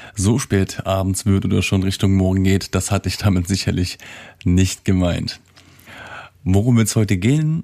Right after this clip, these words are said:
Wir haben uns heute, also Alex und ich, ein Freund von mir, haben uns heute zum Essen getroffen und wir haben uns ungefähr ein halbes Jahr nicht mehr gesehen.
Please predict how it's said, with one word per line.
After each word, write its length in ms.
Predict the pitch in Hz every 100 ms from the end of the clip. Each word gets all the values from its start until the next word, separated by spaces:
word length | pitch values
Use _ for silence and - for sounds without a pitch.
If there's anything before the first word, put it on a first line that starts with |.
| -
Wir 320 | 101 104 107
haben 160 | 123 123
uns 400 | 117 113 - -
heute, 540 | 104 113 120 113 104
also 220 | 92 98
Alex 340 | 80 92 - 107
und 80 |
ich, 200 | 101 - 101
ein 60 |
Freund 240 | - 98 101
von 180 | 107
mir, 220 | 101 104 101 _ - - - - -
haben 100 | 95
uns 160 | -
heute 320 | 95 92 92 87
zum 420 | - 98 95 95
Essen 300 | - - 151
getroffen 420 | 131 - - -
und 140 | 107 98
wir 120 | 92
haben 140 | 104 98
uns 280 | 98 95 -
ungefähr 840 | 117 113 107 101 - 95 92 92
ein 340 | 80 82 87 101
halbes 420 | 101 95 92 -
Jahr 380 | 95 95 92 - _ - - - _ -
nicht 560 | 92 92 92 - -
mehr 480 | 95 92 92 90 - - - -
gesehen. 540 | 98 85 87 80